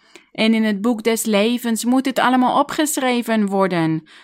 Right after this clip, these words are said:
Want degenen die hem vrezen, die hem liefhebben, die zullen hun beloning ontvangen. En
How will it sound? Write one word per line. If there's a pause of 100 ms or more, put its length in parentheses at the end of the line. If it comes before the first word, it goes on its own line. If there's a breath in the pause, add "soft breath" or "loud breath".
Want
degenen
die
hem
vrezen,
die
hem
liefhebben,
die
zullen
hun
beloning
ontvangen. (1600)
En